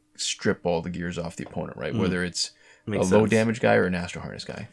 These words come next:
Speaker 2: So they're high utility, even if
Speaker 1: Right.
Speaker 2: they're low damage.
Speaker 1: Right. S-, but Martian Manhunter is the absolute worst. That there was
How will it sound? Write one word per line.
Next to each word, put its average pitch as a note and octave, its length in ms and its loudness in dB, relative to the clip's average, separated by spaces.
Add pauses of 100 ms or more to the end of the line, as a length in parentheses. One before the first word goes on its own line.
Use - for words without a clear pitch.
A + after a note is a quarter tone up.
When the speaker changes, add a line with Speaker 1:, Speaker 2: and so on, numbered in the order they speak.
(300)
Speaker 2:
So G#2+ 180 0
they're G2+ 120 6
high G#2+ 200 6
utility, F#2 840 2
even F2+ 140 2
if F#2 60 2
Speaker 1:
Right. F2 80 4
Speaker 2:
they're F#2 100 4
low F2 160 2
damage. D2 420 -2
Speaker 1:
Right. E2+ 220 0 (440)
S-, - 120 -10
but G#2 240 4 (100)
Martian A2+ 340 4
Manhunter G2 360 2
is F2+ 140 -2
the - 200 -10
absolute F#2+ 500 -2
worst. - 380 -6 (360)
That - 140 0
there G#2 120 0
was F2+ 220 -2